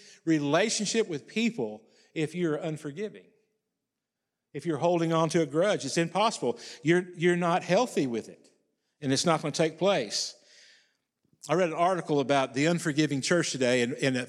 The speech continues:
and a guy that wrote this article, one article that I read, said this. He believes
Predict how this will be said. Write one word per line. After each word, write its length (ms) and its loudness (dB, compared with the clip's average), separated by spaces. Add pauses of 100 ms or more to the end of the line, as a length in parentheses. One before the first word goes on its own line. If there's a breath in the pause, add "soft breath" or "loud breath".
(120)
and 100 0
a 60 -2
guy 260 2
that 140 -4
wrote 220 2
this 160 -4
article, 380 0
one 120 2
article 320 0
that 100 2
I 40 4
read, 440 2 (300 loud breath)
said 320 0
this. 560 -2 (720 soft breath)
He 280 2
believes 1120 0